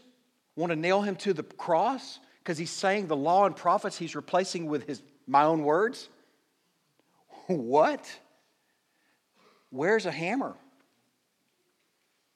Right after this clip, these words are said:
You can at least understand why he was so shocking.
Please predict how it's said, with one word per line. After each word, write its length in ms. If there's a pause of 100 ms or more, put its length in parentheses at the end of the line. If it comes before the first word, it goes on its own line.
(680)
You 80
can 140
at 100
least 280
understand 760
why 200
he 80
was 120
so 240
shocking. 960